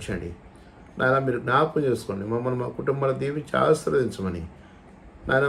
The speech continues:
మా హృదయంలో మీరు నివసించమని యేసు నామమున ప్రార్థిస్తున్నాను తండ్రి, ఆమేన్.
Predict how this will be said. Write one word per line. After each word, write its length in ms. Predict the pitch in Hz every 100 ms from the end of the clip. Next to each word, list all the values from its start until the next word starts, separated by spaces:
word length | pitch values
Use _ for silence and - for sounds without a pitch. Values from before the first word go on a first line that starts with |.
| 139
మా 80 | 131
హృదయంలో 460 | 127 143 165 170 165 120 113 - -
మీరు 140 | 117 117
నివసించమని 640 | 135 135 131 - 107 92 92 - - - - -
యేసు 320 | 131 135 -
నామమున 240 | 123 120 113
ప్రార్థిస్తున్నాను 760 | 113 117 113 113 - 120 113 107
తండ్రి, 340 | 104 101 104 104 95 - - 110 107
ఆమేన్. 440 | 113 113 113